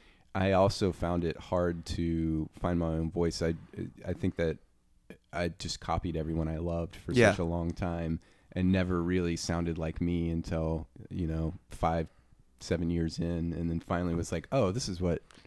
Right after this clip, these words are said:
Speaker 2: Right, yeah.
Speaker 1: this is who I am,"
Speaker 2: Yeah,
Speaker 1: you know?
Speaker 2: that seems to be the hardest part, you know? I don't know, you can rhyme words together, you can do, you can do all the tiny things, right? All the, all the,
Speaker 1: Yeah.
Speaker 2: the, um,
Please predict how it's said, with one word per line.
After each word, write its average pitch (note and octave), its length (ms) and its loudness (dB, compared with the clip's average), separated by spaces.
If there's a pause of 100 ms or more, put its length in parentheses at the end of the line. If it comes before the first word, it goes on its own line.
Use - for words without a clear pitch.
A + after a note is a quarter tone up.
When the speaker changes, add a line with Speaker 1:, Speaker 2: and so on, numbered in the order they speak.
(200)
Speaker 2:
Right, G#2+ 300 4
yeah. F#2+ 300 4
Speaker 1:
this C3 160 6
is C3+ 140 2
who G2+ 160 4
I D#2+ 100 -2
am," E2+ 280 0
Speaker 2:
Yeah, G#2+ 280 10
Speaker 1:
you E2+ 60 -4
know? G#2+ 80 4
Speaker 2:
that A#2 160 2
seems D3 480 -2
to C3+ 80 -12
be A#2 100 0
the G#2+ 120 0
hardest G#2+ 340 -2
part, G#2 400 -4
you G2+ 120 -4
know? F#2+ 240 -2 (540)
I G#2 60 -4
don't G2+ 60 -2
know, F#2 60 -2
you F#2+ 140 -4
can A2+ 120 -2
rhyme G2+ 260 2
words G2 240 -2
together, F#2+ 360 -4
you F#2+ 100 -2
can - 140 -4
do, G#2 100 -2 (280)
you A2+ 80 2
can C3+ 100 10
do D#3 160 4
all C3+ 140 8
the A2+ 120 -2
tiny A2+ 380 2
things, F2+ 540 -8
right? G2 280 -4
All F#2+ 160 -2
the, F#2+ 200 -2 (100)
all G2 140 -2
the, F#2+ 180 -2
Speaker 1:
Yeah. F#2+ 200 4 (420)
Speaker 2:
the, F#2 380 -2
um, F#2+ 340 -4